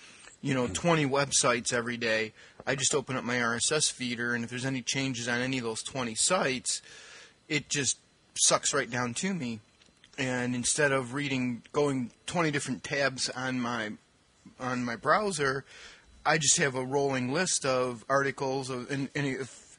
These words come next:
Speaker 1: if something is of interest, then I can click on and read further, or, um, just allows you to cut out a lot of the cruft and find what you're looking for a lot quicker.
Speaker 2: Yes.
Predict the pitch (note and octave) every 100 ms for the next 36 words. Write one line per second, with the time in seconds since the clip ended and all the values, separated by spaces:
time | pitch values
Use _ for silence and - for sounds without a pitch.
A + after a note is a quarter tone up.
0 | - D3 F3 D3 D3 C#3 C3+ A#2 G#3 A3+
1 | A#3 G#3+ - D3+ C#3 C3 C#3+ - C3+ C3
2 | B2+ B2 B2 B2 A2 F#3+ F3 E3+ E3+ D#3
3 | D3+ B2+ A#2 A#2+ A#2 - - - - -
4 | - B2 A#2+ A#2 A#2 A#2 - B3+ G#3 E3+
5 | D3 B2 - D3 D3 B2 C3+ C3+ B2 A2+
6 | - _ _ - - D#3+ A#2+ - - -
7 | B2+ B2+ B2 A#2+ - - C#3 C3+ A#2+ B2+
8 | C3 - B2 B2 A#2 A#2 - - - -
9 | G2 - _ _ _ _ _ _ _ _
10 | _ _ _ _ _ _ _ _ - A2
11 | G#2 - -